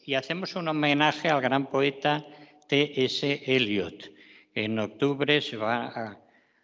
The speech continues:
a, a celebrar los cien años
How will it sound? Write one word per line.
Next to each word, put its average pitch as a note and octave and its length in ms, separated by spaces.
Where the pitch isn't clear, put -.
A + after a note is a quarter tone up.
a, A2 580
a G#2+ 40
celebrar C#3 760
los A2+ 280
cien C#3 300
años C3+ 400